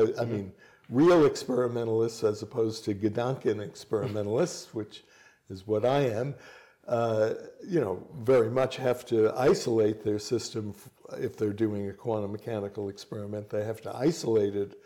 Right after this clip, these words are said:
Speaker 1: from the environment to prevent the environment from, uh,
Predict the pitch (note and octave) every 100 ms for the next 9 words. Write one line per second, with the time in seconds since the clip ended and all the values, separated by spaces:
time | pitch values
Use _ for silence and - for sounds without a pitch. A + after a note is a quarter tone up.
0 | - - _ _ - D3 D#3+ C#3+ A2+ A2+
1 | G#2+ C3 D#3+ C#3 G#2 G#2+ A2 - - A2
2 | A2 E3 D#3+ A2 G#2+ A2 A2+ C#3+ D#3 A2
3 | F#2+ G2 - - A2+ G#2 G2+ G2+ - -
4 | - _ _ B2+ G#2 G2+ G#2